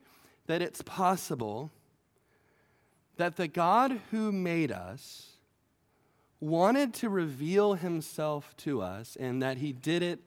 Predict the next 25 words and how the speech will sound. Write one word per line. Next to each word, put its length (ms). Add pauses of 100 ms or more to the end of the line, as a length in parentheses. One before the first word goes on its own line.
(200)
in 180
writing? 360 (1600)
Is 280
that 200
possible? 460
Is 80
it 100
possible 420
that 120
the 80
God 320
who 120
made 240
us 340 (400)
wanted 340
to 100
reveal 560
himself 500
to 260
us 200
and 120
that 140
he 120
did 260
it 220